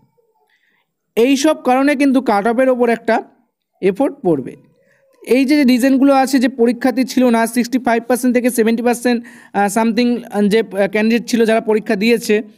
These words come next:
আহ, তোমরা জেনেই গেছো যে কিছু ঝামেলা চলছে, আহ, রাস্তায়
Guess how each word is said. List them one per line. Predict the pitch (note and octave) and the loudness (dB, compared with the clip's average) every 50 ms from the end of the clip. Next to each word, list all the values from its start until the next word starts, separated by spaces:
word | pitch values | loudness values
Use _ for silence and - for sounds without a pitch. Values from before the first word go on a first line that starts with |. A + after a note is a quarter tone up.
| _ _ - | _ _ -12
আহ, | G3 G3 G3 | -8 -6 -6
তোমরা | F#3+ G3 A3 A3+ A#3 | -2 0 0 0 0
জেনেই | F#3+ G#3 A3 A3+ B3+ C4 | 0 0 0 0 0 0
গেছো | A#3 B3+ B3 - - A3 G#3+ - - _ _ _ _ _ _ - - | 0 0 -2 0 0 -2 -2 -2 -6 _ _ _ _ _ _ -6 -4
যে | G#3 | -4
কিছু | G#3+ A#3+ A#3+ B3 | -2 0 0 0
ঝামেলা | A3+ F#3 F#3 F#3 G3 A3 A#3 A#3 | 2 0 0 0 2 2 0 0
চলছে, | A#3 B3 A#3+ A#3 A#3 - - A#3 A#3 | 0 0 0 0 0 0 0 -2 -2
আহ, | A#3 - - _ _ _ _ - G3 | -2 -8 -20 _ _ _ _ -4 0
রাস্তায় | G3+ G#3 G#3 G3+ G#3 G#3 A#3 A3+ A3+ A3+ A3 | 0 0 0 -2 -2 -2 0 0 0 0 -2